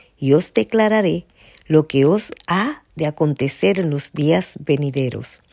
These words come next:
Juntaos y oíd, hijos de Jacob, y escuchad a vuestro padre Israel. Rubén, tú eres mi primogénito, mi fortaleza y el principio de mi vigor,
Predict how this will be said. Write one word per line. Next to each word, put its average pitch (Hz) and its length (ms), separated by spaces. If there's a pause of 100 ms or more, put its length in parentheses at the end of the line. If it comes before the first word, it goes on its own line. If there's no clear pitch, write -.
(320)
Juntaos 202 840
y 151 160
oíd, 180 280 (540)
hijos 147 420
de 160 120
Jacob, 147 420 (320)
y - 80
escuchad 226 600 (140)
a 165 60
vuestro 156 420
padre 175 360
Israel. 135 640 (460)
Rubén, 165 580 (460)
tú 226 180
eres 240 340
mi 170 160
primogénito, 160 880 (280)
mi 165 140
fortaleza 165 1000 (180)
y 175 140
el 160 120
principio 160 800
de 156 100
mi 143 140
vigor, 139 480